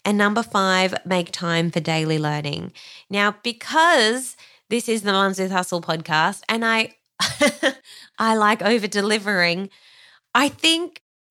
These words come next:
the biggest thing, so yes, I'm giving you a sixth, I'm giving you a sixth tip. Uh, the biggest thing for me is that how you grow your business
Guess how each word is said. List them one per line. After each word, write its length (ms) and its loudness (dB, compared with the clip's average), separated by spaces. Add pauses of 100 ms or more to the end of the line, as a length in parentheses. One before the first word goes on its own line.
the 300 0
biggest 480 -2
thing, 300 -2
so 100 -4
yes, 260 0
I'm 120 -2
giving 200 -2
you 120 0
a 80 0
sixth, 640 -8
I'm 80 -18
giving 240 -6
you 80 -2
a 80 -2
sixth 480 -8
tip. 200 -8 (600)
Uh, 240 -6
the 100 0
biggest 360 2
thing 220 0
for 120 0
me 360 0 (460)
is 280 2
that 340 2 (400)
how 340 0
you 400 0
grow 460 2
your 420 -2
business 760 -6